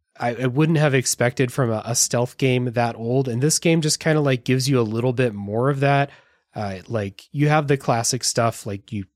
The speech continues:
can hide in a cardboard box <laughs> and stuff like that. Uh, but you can also, like, for example, if you sneak up on an enemy, you can choke them out, uh, choke them unconscious. You can snap their neck and kill them.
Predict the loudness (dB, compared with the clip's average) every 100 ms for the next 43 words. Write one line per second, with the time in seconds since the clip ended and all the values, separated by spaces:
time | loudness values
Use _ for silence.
0 | -20 -12 -10 -6 -6 -6 -8 -8 -8 -8
1 | -8 -4 -2 -2 0 -2 -2 -2 -4 -6
2 | -6 -6 0 0 0 -4 -18 -20 _ -2
3 | 0 0 0 2 2 2 2 2 2 4
4 | 2 0 -4 -2 0 2 0 0 -2 -2
5 | -2 0 0 2 0 2 0 0 0 0
6 | 0 -4 -6 -12 _ _ _ 0 0 2
7 | 2 4 2 2 2 0 0 -2 2 2
8 | 2 -2 _ _ _ -10 -8 0 -2 0
9 | 0 0 -2 0 0 2 0 0 -2 -2
10 | 0 0 2 0 0 0 0 0 0 -6
11 | -2 0 2 0 -4